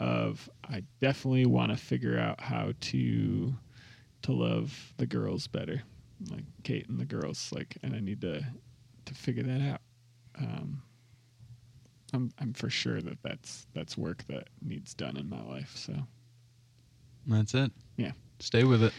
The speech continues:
Speaker 1: There's probably some more there if I, if I dive deep, but yeah,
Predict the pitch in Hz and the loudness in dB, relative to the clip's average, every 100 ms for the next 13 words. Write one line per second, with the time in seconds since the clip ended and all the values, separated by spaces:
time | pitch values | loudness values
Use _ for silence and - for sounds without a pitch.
0 | - - 135 175 180 165 147 135 127 127 | -2 4 10 12 12 12 10 10 10 10
1 | 127 123 - 113 117 120 - 127 127 117 | 8 6 4 2 2 2 -2 0 0 0
2 | 107 135 - - - - - - - - | -2 -2 -4 -4 -4 -6 -6 -20 -20 -20
3 | - - - | -14 -8 -8